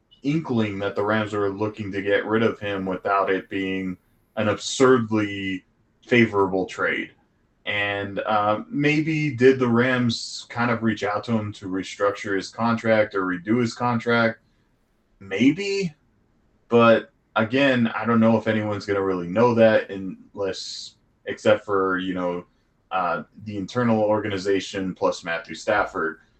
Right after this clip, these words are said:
But, um, yeah, there's, there's some interesting backlash with some of the people that have been reporting this.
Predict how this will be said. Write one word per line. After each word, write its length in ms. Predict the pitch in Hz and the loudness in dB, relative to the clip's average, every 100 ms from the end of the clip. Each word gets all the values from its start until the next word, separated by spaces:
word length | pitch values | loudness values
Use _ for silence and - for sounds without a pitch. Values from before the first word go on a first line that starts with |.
| _ _ _ - | _ _ _ 2
But, 380 | 104 104 98 | 4 4 2
um, 680 | 107 107 107 101 101 98 101 | 0 2 2 0 -6 -10 -10
yeah, 240 | 98 117 175 | -6 -4 -2
there's, 380 | 107 123 120 - | -2 -2 -4 -4
there's 340 | 107 156 139 | -2 -2 -6
some 580 | - - - 139 151 127 | -10 -10 -4 -4 -4 -4
interesting 520 | 127 135 135 - 123 | -6 -6 -8 -4 -4
backlash 600 | 90 92 131 110 92 90 | -2 -2 -2 0 0 0
with 120 | 98 92 | -6 -8
some 300 | - 101 98 | -6 -6 -6
of 80 | |
the 140 | 95 92 | -6 -8
people 340 | 107 98 95 | -8 -8 -4
that 180 | 95 90 | 0 0
have 80 | 87 | 0
been 220 | 95 90 | -4 -6
reporting 460 | 82 - 90 87 76 | -8 -4 -2 -2 -6
this. 340 | 80 80 - | -10 -12 -16